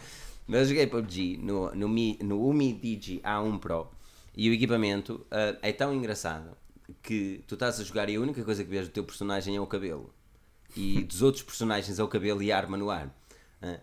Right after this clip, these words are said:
Speaker 1: t-, então é, é muito fixe, porque tu sabes a paisagem e uma arma assim a andar, de repente a dar tiros. Ah, é, é fantástico. Ahm, não, mas, mas, mas pronto, é, vá, pá, vai dar que falar, as reviews são assim e eu gosto mesmo disso, por isso é que nós vamos trazer no final das reviews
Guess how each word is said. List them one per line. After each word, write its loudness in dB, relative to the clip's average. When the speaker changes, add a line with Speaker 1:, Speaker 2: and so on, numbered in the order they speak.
Speaker 1:
t-, -2
então 0
é, -6
é -4
muito -4
fixe, -8
porque -18
tu -18
sabes -6
a -12
paisagem -4
e -6
uma -2
arma -4
assim -6
a -2
andar, 0
de -8
repente -6
a -4
dar -2
tiros. -14
Ah, -10
é, -18
é -20
fantástico. -16
Ahm, 8
não, 6
mas, 4
mas, 2
mas 0
pronto, -10
é, 0
vá, 2
pá, 2
vai 2
dar 2
que -12
falar, 8
as 2
reviews -2
são 0
assim -2
e 2
eu 0
gosto 0
mesmo -2
disso, -2
por -4
isso -2
é -2
que -4
nós 0
vamos 0
trazer 2
no 2
final 4
das 0
reviews -4